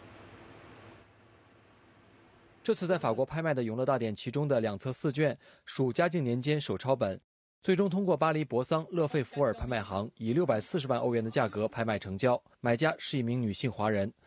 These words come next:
拍品来自于一个法国的私人藏家，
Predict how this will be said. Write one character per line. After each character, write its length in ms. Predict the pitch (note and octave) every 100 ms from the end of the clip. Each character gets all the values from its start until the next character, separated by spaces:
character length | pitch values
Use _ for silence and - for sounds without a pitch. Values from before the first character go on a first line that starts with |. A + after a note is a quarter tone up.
| - _
拍 160 | - F#3
品 180 | E3 B2+
来 120 | A#2+
自 160 | C3+ C3
于 160 | B2+
一 100 | B2
个 180 | C3 C3
法 220 | - G#2
国 140 | G#2 A#2+
的 120 | A#2+
私 220 | - D#3+
人 140 | B2+
藏 200 | A#2+ G2+
家， 220 | G#2+ B2